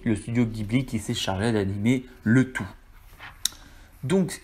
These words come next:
c'est un film en fait, si vous voulez, comment vous expliquer ça, qui est plutôt style, euh, jeu, enfin plutôt style, euh, aventure, combat, avec quand même énormément, euh, enfin,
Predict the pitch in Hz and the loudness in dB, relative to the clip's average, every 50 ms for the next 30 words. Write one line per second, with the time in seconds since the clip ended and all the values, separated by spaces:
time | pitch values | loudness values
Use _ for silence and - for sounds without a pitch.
0 | - - - - 151 156 156 156 156 156 - 139 147 143 139 - - - 196 208 | -12 -6 0 2 2 4 4 4 2 2 2 2 2 2 0 -4 -6 -4 0 2
1 | 190 170 156 147 - - 190 185 - - 143 131 127 127 127 127 123 127 131 135 | 2 2 2 0 -2 -4 -4 -6 -6 -10 -12 -10 -10 -8 -8 -8 -8 -8 -2 2
2 | 151 165 160 165 170 - - 123 117 110 107 104 104 101 101 95 - - - - | 2 2 2 2 -2 -6 -4 -4 -2 -2 -2 -4 -6 -8 -12 -14 -14 -18 -10 -8
3 | - 120 120 - 165 165 156 - - 151 165 180 180 - - - - - - - | -6 -6 -4 -2 -4 -4 -4 -6 -4 -2 -2 -2 -2 -4 -10 -18 -20 -20 -20 -20
4 | - - - - - - - - - 143 143 139 - - 196 214 196 - 240 240 | -20 -20 -20 -20 -20 -20 -20 -4 0 0 0 0 2 0 -2 -2 0 0 0 0
5 | 233 - - - - - - - - - - - - 165 160 156 147 - - - | 0 -2 -8 -18 -20 -20 -16 -16 -16 -16 -16 -12 -8 -6 -4 -2 -4 -4 -6 -12
6 | - - - - - 143 135 127 127 123 120 110 110 113 113 120 139 135 135 131 | -20 -20 -20 -8 -2 2 2 4 4 2 2 -2 -4 -6 -4 0 0 2 2 2
7 | 127 123 113 - 107 101 101 101 98 98 98 95 - 151 156 151 151 - 147 135 | 0 0 -2 -2 -2 -2 -2 -2 -2 -4 -4 -6 -4 -4 -4 -4 -4 -4 -2 -2
8 | 135 127 - - - - - 135 131 120 110 104 101 98 95 95 - - - - | -2 -2 -4 -10 -14 -8 -4 -2 -2 -2 -2 -2 -4 -4 -6 -8 -10 -14 -20 -20
9 | - - - - - - - - - - - - - - - - - - 143 151 | -20 -20 -20 -20 -20 -16 -16 -16 -16 -18 -20 -20 -20 -20 -20 -18 0 2 2 4
10 | 139 143 143 139 - - - 147 151 156 160 156 156 - - 127 120 117 113 120 | 4 2 -2 -2 -4 -4 -2 0 0 0 0 -2 -4 -2 0 0 2 2 0 -2
11 | 127 143 156 - - - - - - - - - - - - - - - 113 120 | -2 -4 -6 -12 -18 -20 -20 -20 -20 -20 -20 -20 -20 -20 -20 -10 -4 -4 -2 0
12 | 127 139 139 - - - - 123 139 143 139 - - - - - 175 185 180 170 | 0 -2 -2 -4 -4 -4 -2 0 0 -2 -4 -6 -12 -8 -2 0 2 2 4 2
13 | 147 135 131 131 135 147 147 131 120 120 117 117 117 113 110 110 113 120 123 127 | 0 0 -2 -2 0 0 0 0 -2 -2 -2 0 0 0 0 0 0 0 0 -2
14 | 127 - - - - - - - - - 113 107 104 101 98 98 98 98 98 98 | -4 -8 -16 -20 -20 -12 -12 -12 -4 0 0 0 0 0 -2 -2 -2 -2 -2 -2
15 | 98 101 104 - 131 113 - 131 | 0 0 0 0 -2 0 0 -2